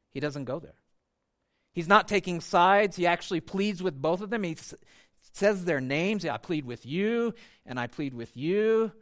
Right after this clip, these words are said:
He doesn't say, "I think you're right, I think you're wrong." He doesn't even go there. If it was a, a theological matter, Paul would go there. We know that. He loves to write about theology, long letters. But he doesn't.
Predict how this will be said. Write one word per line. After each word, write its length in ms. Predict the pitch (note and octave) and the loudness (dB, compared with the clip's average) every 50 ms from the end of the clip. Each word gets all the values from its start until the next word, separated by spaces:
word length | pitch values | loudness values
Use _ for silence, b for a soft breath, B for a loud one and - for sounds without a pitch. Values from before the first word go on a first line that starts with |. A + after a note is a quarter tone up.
| b b b b b b b _ | b b b b b b b _
He 80 | - | -10
doesn't 300 | A#2 D3+ E3 E3+ F#3 F3 | -4 -4 -2 -2 -2 -6
say, 280 | D3+ - - F3+ E3+ F3 | -8 -4 -2 -2 -2 0
"I 100 | C3+ D3 | -2 -4
think 240 | C3+ - B2+ A#2+ - | -4 -6 -10 -10 -8
you're 160 | D3 C#3 C3 | -8 -8 -4
right, 360 | C3+ D#3 F3 G3+ G3 G3 F#3+ - | 2 4 6 6 6 4 2 0
I 100 | - C3 | -6 -8
think 240 | - - C#3+ C3 - | -8 -10 -12 -10 -8
you're 120 | C#3 B2 | -8 -6
wrong." 260 | C3 D3+ E3 F#3 F#3+ | -2 -2 0 0 -2
He 140 | F3 C3 C#3 | -2 -6 -6
doesn't 320 | B2+ D#3 D#3+ E3+ E3+ F3 E3+ | -2 0 0 0 0 -4 -6
even 260 | E3 D#3 D#3+ D3+ D3+ | -6 -6 -8 -6 -4
go 160 | D#3 E3+ F3 | -2 0 0
there. 180 | F3+ G3 F#3+ F3+ | 2 2 2 2
If 120 | E3+ - | 2 0
it 100 | F3+ F3+ | 0 -2
was 160 | F3+ E3 D3 | -2 -2 -2
a, 120 | D#3+ C#3+ C3 B B B | -2 -2 -2 B B B
a 100 | - E3 | -2 -2
theological 840 | - - - G3+ G3+ G3+ F3 E3 E3+ F3+ G3 G3 G3 G#3 - - A3 | -2 -2 4 6 8 8 8 8 8 8 8 6 4 0 0 2 0
matter, 380 | A3 G#3+ G#3+ G#3+ A#3 A#3 B3+ A#3 | 2 4 2 2 4 4 2 0
Paul 240 | G#3 - A3 A#3 A#3 | 2 4 4 4 4
would 140 | A#3+ A3+ G3+ | 2 4 6
go 180 | C4 C#4+ C#4 | 6 6 6
there. 180 | A#3+ F3+ A#2+ A2+ | 6 4 0 -2
We 100 | C#3+ D#3+ | -4 -4
know 180 | F#3+ A#3 B3 | -4 -4 -4
that. 180 | G3 C3 A2+ A2+ | -4 -4 -4 -4
He 100 | C3 D#3 | -2 0
loves 300 | E3+ F#3+ G#3 A#3 G#3+ - | 2 2 2 2 0 -6
to 80 | - G#3+ | -10 -6
write 360 | G3+ G#3 G3+ G3+ G3 F#3+ G3 - | -4 0 0 0 0 -2 -4 -10
about 340 | - C#3 C3 D#3 D3+ A#2+ - | -10 -6 -4 -4 -4 -4 -6
theology, 520 | - C#3 C3 B2 A2+ G2 E2+ E2 D2+ - _ _ _ _ _ _ _ _ _ _ _ _ _ _ - | -8 -6 -6 -6 -6 -8 -12 -14 -20 -20 _ _ _ _ _ _ _ _ _ _ _ _ _ _ -6
long 240 | A2 C3 C#3+ C3+ | -4 -4 -2 -2
letters. 280 | B2+ A#2+ G#2 E2 - - - _ _ _ _ _ _ _ _ _ _ _ _ _ _ _ _ _ _ _ _ _ _ _ _ _ _ _ _ _ | -4 -6 -6 -8 -12 -20 -20 _ _ _ _ _ _ _ _ _ _ _ _ _ _ _ _ _ _ _ _ _ _ _ _ _ _ _ _ _
But 160 | - C#3 C#3 | -8 -6 -6
he 60 | D#3 | -2
doesn't. 320 | D3+ D#3+ G#3+ A#3+ - - | -2 -2 -2 -2 -6 -12